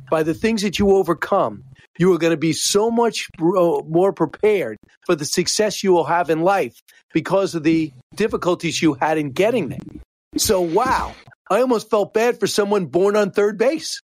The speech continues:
because he's saying, "Don't worry about it. We're gonna get there. You're gonna get there, and it's gonna be hard.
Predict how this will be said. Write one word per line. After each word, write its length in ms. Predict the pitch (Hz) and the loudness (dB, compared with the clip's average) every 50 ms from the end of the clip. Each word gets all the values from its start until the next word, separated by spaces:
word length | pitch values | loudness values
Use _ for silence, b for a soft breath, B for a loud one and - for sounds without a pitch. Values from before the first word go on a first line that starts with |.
| _ _ _ _ - _ _ _ _ - | _ _ _ _ -20 _ _ _ _ -4
because 320 | - 196 170 214 214 202 156 | -4 0 2 2 0 2 2
he's 200 | 202 247 233 - | 2 0 2 2
saying, 280 | - 269 247 240 220 | 0 0 0 0 0
"Don't 180 | 175 247 254 254 | 0 -2 0 2
worry 220 | 254 262 262 254 | 0 0 0 0
about 220 | 233 190 196 185 180 | 0 0 0 0 0
it. 60 | 180 | 2
We're 140 | 202 226 226 | 0 2 2
gonna 160 | 240 240 233 | 2 0 0
get 260 | 175 240 254 247 - | 0 0 -2 0 0
there. 260 | - 160 165 175 185 - _ _ _ - | 0 2 2 0 -2 -6 _ _ _ -4
You're 140 | - 185 214 | -2 0 2
gonna 140 | 247 247 240 | 2 0 2
get 240 | 196 233 247 240 _ | 0 0 -2 0 _
there, 200 | 202 196 202 202 | 0 2 2 2
and 100 | 190 196 | 0 -2
it's 100 | 190 - | -2 -2
gonna 160 | - 220 214 | -2 -2 -2
be 140 | 202 214 202 | -2 -4 -2
hard. 320 | 175 240 247 220 180 143 | 0 0 0 0 -2 -4